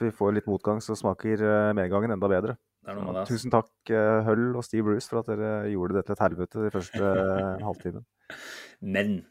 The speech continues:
Speaker 2: vi må vel være såpass ærlige og si at det var en, det var en ålreit, eh, V M-finale som ble spilt, eh, tidligere i dag også, søndag ettermiddag. Vi sitter her litt senere på kveldinga. Eh, vet ikke om du fikk, eh, fulgt nøye med, men, eh,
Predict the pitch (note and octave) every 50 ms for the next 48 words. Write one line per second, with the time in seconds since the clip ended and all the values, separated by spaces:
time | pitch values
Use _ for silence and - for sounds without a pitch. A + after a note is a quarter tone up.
0 | - G2 G2+ G2 F#2 F2+ F#2+ G2+ G2+ F#2+ F2+ F2+ - - F2 G2 F#2+ F#2 G2 F2
1 | E2+ E2 F2 E2+ - F#2+ E2+ E2 - - F#2+ F2 E2 D#2 E2+ E2+ F2 F2 E2 -
2 | _ _ _ _ _ _ _ - A2+ F#2+ F2+ G2 A2+ G#2+ F#2 F#2 F#2 F#2+ - -
3 | _ - A2 G2 G2 F#2+ F#2+ F#2+ F#2+ F#2+ F#2+ F#2+ F#2+ G2 G2 G2 F#2+ F#2+ F2 E2
4 | - F#2+ F2 E2+ F2+ E2+ - G2 F#2+ F2+ - - F2+ F2 - _ _ G2+ F#2+ F2+
5 | G#2 F#2 F2 F#2 F#2 F2+ F2+ - G#2+ A#2 B2 - - - G#2+ G2 F#2+ F#2+ G2 F#2+
6 | F#2+ G2+ G2 F#2+ - - F#2+ G2 G#2 G#2 G#2 - - G2+ F#2 G2+ F#2+ - - F#2
7 | F#2+ F#2+ F#2+ - - _ - - - - - - - _ _ A2+ B2+ B2+ - -
8 | B2 A2 G2+ G2+ G2 A2+ A2 G#2+ A2+ G#2 G2 F2+ F#2 F#2+ G#2+ A#2 B2 C3 - -
9 | - - C3 A#2+ A2+ A2 A2 A2 G#2+ G#2+ G#2+ G#2+ G#2 G2+ G#2 G#2+ G#2+ G2 - _
10 | - G2+ F#2+ F#2 - - G2+ - - _ - - G2+ G2 G2 G2 F#2+ F#2+ F#2 -
11 | _ _ _ _ _ _ - - A#2 G#2+ G#2 - _ _ _ _ _ _ - A2
12 | A2 G#2+ F#2+ F2 F2 F2+ F#2+ F#2+ G#2 A#2 D3+ E3+ D3+ C#3+ C3+ C3+ C3 C3 B2+ B2
13 | A#2+ A#2 A#2 A#2 A2+ A2+